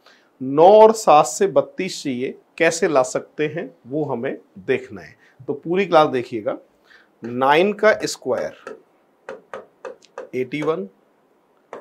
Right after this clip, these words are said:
सेवन का स्क्वायर फ़ोर्टी नाइन, माइनस कर दिया जाए तो कितना आ जाएगा साहब? थर्टी टू। ऐसे ही इसमें,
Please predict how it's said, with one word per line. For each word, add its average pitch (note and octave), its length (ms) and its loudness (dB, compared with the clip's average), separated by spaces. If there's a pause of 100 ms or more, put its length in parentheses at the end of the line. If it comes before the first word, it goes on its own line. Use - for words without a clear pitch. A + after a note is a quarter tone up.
(380)
सेवन D#3 560 6
का F3+ 180 6
स्क्वायर C3 500 0 (380)
फ़ोर्टी C3 420 -2
नाइन, D3+ 360 -10 (680)
माइनस D#3 520 0
कर D3 200 -2
दिया C#3 300 0
जाए A#2+ 460 6 (760)
तो - 140 -10
कितना C#3+ 280 -8
आ D3 120 0
जाएगा C#3+ 280 4
साहब? D#3+ 320 -6 (320)
थर्टी B2 220 -6
टू। - 160 -20 (600)
ऐसे C#3 280 4
ही E3 120 4
इसमें, E3 460 -4